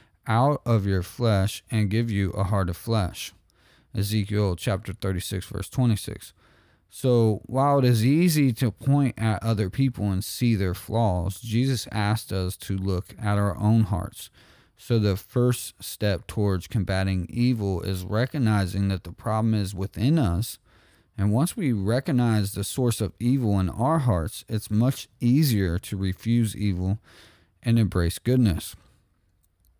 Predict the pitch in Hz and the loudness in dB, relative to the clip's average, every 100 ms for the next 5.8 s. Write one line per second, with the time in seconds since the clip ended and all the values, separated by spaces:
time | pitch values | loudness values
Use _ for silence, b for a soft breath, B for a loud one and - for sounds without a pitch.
0 | _ _ - B B B - 104 165 175 | _ _ -20 B B B -4 -2 2 2
1 | 120 151 147 139 127 120 104 92 113 104 | 2 2 4 2 4 4 4 2 0 0
2 | 101 101 - 92 90 - 92 - - 107 | 0 0 0 0 0 -2 -4 -6 -2 0
3 | 90 82 78 71 - - - 113 92 87 | 2 0 -4 -8 -10 -8 0 2 2 0
4 | - b b b b b b b _ - | -6 b b b b b b b _ -6
5 | 92 87 87 92 - 98 92 85 | -2 -2 -2 -4 -2 -2 0 -2